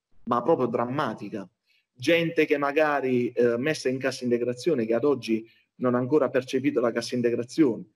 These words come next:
oppure, eh, le partite iva che, mm, hanno avuto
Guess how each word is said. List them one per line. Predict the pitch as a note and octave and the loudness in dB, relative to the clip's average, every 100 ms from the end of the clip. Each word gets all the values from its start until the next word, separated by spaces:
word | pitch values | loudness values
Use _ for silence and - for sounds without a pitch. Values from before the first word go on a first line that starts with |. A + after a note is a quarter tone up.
| _ _ _ _ | _ _ _ _
oppure, | B2+ B2+ F#3 F3+ D#3 C#3+ C3+ - | -4 -2 2 4 6 4 2 2
eh, | B2 B2 A#2+ | 4 4 4
le | C3 | 2
partite | C#3 C#3 D3+ D3 C#3+ | 0 -2 0 2 4
iva | E3 F#3 E3 C3+ | 4 2 2 2
che, | B2+ C#3 D#3 C#3 B2+ B2 A#2+ A#2 A#2 | 2 2 4 4 4 2 2 0 -2
mm, | A2+ A#2+ A2 - | -4 -8 -12 -6
hanno | B2+ C3 C3 | -2 0 2
avuto | D#3 E3 C#3+ C3 A#2+ | 2 2 4 4 2